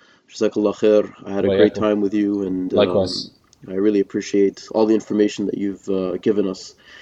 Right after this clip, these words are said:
Speaker 2: At your service.
Speaker 1: And I hope that one day you can go back and, you know, visit your homeland
Speaker 2: Inshallah.
Speaker 1: and, uh, maybe even reside there if, if things,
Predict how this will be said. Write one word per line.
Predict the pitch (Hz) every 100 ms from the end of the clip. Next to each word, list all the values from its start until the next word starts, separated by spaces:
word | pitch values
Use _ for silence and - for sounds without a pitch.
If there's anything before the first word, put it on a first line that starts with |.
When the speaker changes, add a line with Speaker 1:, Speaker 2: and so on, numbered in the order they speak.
| -
Speaker 2:
At | 101 98 -
your | 104
service. | 104 101
Speaker 1:
And | 101 101 95
I | 104
hope | 104 120 110
that | 110 110
one | 107 113
day | 107
you | 107 98
can | 110 104 101 95 _
go | - 104
back | 110 110 -
and, | 101 98
you | 98
know, | 98 98 95
visit | 98 110 107 -
your | 104
homeland | 117 113 110 107 104 - - _ - - _
Speaker 2:
Inshallah. | - - 98 98
Speaker 1:
and, | 95 95 92
uh, | 95 92 92 92 90 92 _ -
maybe | 113 110
even | 117 107
reside | 107 107 104 95
there | 98 92
if, | 92 -
if | - -
things, | - 101 95 - - -